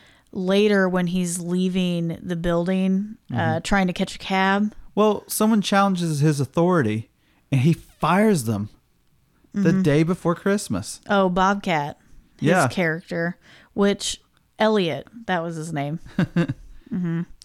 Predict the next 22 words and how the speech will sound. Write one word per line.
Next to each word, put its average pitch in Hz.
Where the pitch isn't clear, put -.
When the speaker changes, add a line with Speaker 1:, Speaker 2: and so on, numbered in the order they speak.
Speaker 1:
"Elliot's 180
leaving 180
early 302
today." 208
<laughs> -
And 226
actually 247
Speaker 2:
<laughs> -
Speaker 1:
times 226
how 202
long 196
it 190
takes 190
for 202
them 190
to 185
throw 175
him 180
out 170
of 170
the 170
building. 175